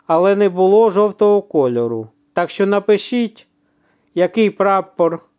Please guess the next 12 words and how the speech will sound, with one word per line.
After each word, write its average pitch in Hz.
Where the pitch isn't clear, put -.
ви 165
бачили, 185
який, 190
якої 208
країни 233
то 208
був 196
прапор. 110
Переходимо 196
в 156
обміни 185
гравців 170